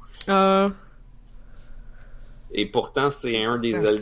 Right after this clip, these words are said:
Speaker 3: c'est
Speaker 2: les
Speaker 3: un de mes
Speaker 2: plus
Speaker 3: pré-
Speaker 2: acclamés. Ils l'ont fait super vite, parce qu'ils ont fait genre, « Ben ok, euh, Aonuma, t'as le droit de faire ton Zelda, mais genre, dépêche. »
Speaker 3: C'est mon préféré, en plus.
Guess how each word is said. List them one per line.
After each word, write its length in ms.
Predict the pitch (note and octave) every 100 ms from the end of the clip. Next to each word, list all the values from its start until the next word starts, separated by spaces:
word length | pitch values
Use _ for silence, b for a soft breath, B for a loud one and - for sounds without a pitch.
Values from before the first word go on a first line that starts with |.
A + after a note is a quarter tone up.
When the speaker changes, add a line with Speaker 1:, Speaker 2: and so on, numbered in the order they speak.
| A#2
Speaker 3:
c'est 40 |
Speaker 2:
les 100 | A#2+
Speaker 3:
un 20 | B2+
de 60 |
mes 60 | A#2
Speaker 2:
plus 200 | A2 -
Speaker 3:
pré- 120 | -
Speaker 2:
acclamés. 600 | G2 - A2+ G#2 G#2 A#2+ -
Ils 120 | C3
l'ont 100 | A2
fait 240 | G2 A2 -
super 600 | - - C#3+ - A#2 G#2+
vite, 240 | G#2+ C3 -
parce 180 | A#2 -
qu'ils 120 | G#2
ont 60 |
fait 180 | G#2 B2+
genre, « 240 | A#2+ A2 G#2+
Ben 180 | A2 A2
ok, 160 | A#2 F#3+
euh, 440 | E3+ C#3+ A2+ A2
Aonuma, 440 | A2+ A#2+ A#2 A#2+ C#3
t'as 120 | A#2+
le 60 |
droit 180 | G#2+ A2+
de 60 | C3
faire 220 | C#3+ A#2
ton 140 | A2 A2
Zelda, 460 | G#2+ G2+ G2+ A2+ E3
mais 180 | B2
genre, 460 | G#2 G#2+ G#2 G2 F#2
dépêche. » 640 | F2+ - G2+ - - - - - - - - - - -
Speaker 3:
C'est 440 | - - - -
mon 180 | G#2+ A2
préféré, 640 | G2+ - C3 G#2+ E2+ G2+ G2
en 60 | D#2+
plus. 180 | -